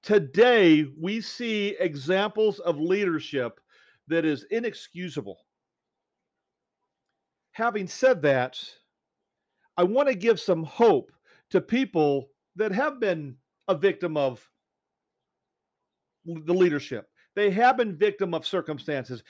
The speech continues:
They have been a victim of the things that are going on in this country today. And what I want to tell you is,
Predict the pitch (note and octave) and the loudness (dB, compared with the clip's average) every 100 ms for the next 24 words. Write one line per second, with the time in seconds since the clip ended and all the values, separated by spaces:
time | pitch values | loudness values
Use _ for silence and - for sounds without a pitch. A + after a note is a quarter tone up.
0 | - A#3 A#3+ G3+ B3+ C4+ B3+ A3+ F#3+ E3+ | -2 4 6 6 6 6 4 0 -2 0
1 | G#3+ G#3 G3 F#3 F3+ E3 C#3 F#3 F3 D#3 | 2 2 -2 -2 -4 -4 -6 -4 -4 -4
2 | D#3 C#3+ D#3 D3 D3 D3+ B2 A2 _ _ | -8 -6 -6 -4 -4 -4 -6 -10 _ _
3 | - D3 C3+ - C#3+ - C3 - A#2+ C#3+ | -8 -6 -6 -4 -4 -4 -10 -8 -2 2
4 | B2 - _ _ _ _ _ - D#3+ F3+ | 0 -2 _ _ _ _ _ -12 -8 -4
5 | A#3+ A#3 A#3 A3 - A3 A3+ G#3+ F#3 E3 | -4 -2 -2 -2 -2 0 0 2 4 6
6 | D3+ C#3 - | 4 2 -6